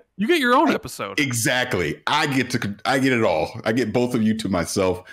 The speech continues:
Speaker 2: So thank you so much for having me. And please don't look up to me. You are someone that I highly value your opinion
Speaker 1: Wow.
Speaker 2: because I love your videos. I love your takes. I love your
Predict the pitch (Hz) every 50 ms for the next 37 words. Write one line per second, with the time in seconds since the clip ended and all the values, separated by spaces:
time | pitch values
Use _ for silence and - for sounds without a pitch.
0 | - - - - - 95 76 - 104 95 90 95 85 - 95 90 90 85 - -
1 | 85 87 87 87 90 90 87 85 80 - - - - - 113 110 113 127 135 127
2 | 110 113 101 92 90 90 - 90 80 76 - - 80 78 76 73 73 - - 87
3 | 82 85 92 107 123 143 165 208 226 202 143 110 85 69 71 - - _ _ _
4 | _ _ _ - 95 92 90 - - - 92 90 87 85 85 82 80 80 82 85
5 | 82 80 76 - - 85 85 80 76 - - - - 117 113 110 113 101 95 92
6 | 85 80 87 82 78 76 73 69 65 60 - - - _ _ - 85 82 80 76
7 | - - 80 80 73 65 - - _ _ _ _ _ _ _ - - 87 90 -
8 | 80 78 76 73 - - 87 85 92 98 101 98 104 101 90 85 92 87 87 85
9 | 85 82 80 78 76 76 - 80 78 82 85 90 87 92 90 82 - - 85 80
10 | 78 73 - - - 82 82 92 104 113 123 117 110 110 107 107 104 101 98 92
11 | 87 90